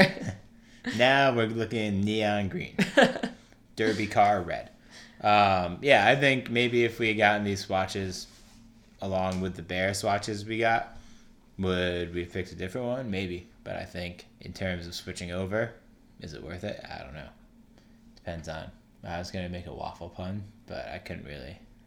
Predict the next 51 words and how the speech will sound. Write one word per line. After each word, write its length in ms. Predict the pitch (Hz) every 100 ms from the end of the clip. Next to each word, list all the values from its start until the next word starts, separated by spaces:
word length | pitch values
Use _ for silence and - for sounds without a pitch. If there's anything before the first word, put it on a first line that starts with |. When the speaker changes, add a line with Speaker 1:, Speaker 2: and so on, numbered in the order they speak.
| - - _ _ - - -
Speaker 2:
Okay. 160 | - 50 180
Why 180 | 180 175
don't 140 | 202
you 80 | 202
hold 160 | 196
Speaker 1:
Couldn't 80 | 165
Speaker 2:
on 60 | 156
to 60 | 165
Speaker 1:
really 80 | 139
Speaker 2:
it 40 |
for 60 | 143
Speaker 1:
get 120 | 147
Speaker 2:
a 40 |
Speaker 1:
there. 100 | 131
Speaker 2:
sec, 80 | 123
'cause 120 | 151
I'm 80 | 135
gonna 160 | 135 135
talk 180 | 147 139
about 220 | 127 101
winging 240 | 131 123
it 220 | 123 123 -
for 80 |
a 100 | -
minute. 240 | - - - - 98
Speaker 1:
Okay. 200 | - - - - - - - -
Speaker 2:
So, 340 | - 190 160 -
oh, 280 | 175 139 151
wing 180 | 156 139
it. 260 | 123 123 -
Sorry. 360 | 135 127 120
I'm 160 | 117 147
gonna 180 | 147 135
link 220 | 131 -
these 180 | 127 -
also 400 | - - - 151
so 140 | -
that 200 | - - - - - - -
people 260 | 143 -
get 140 | - -
the 100 | -
right 220 | - -
ones 300 | - 180 180
and 100 | -
not 200 | - -
just 200 | - -
the 60 |
things 300 | - - 151 -
I 80 |
call 260 | - - - -
them. 220 | 240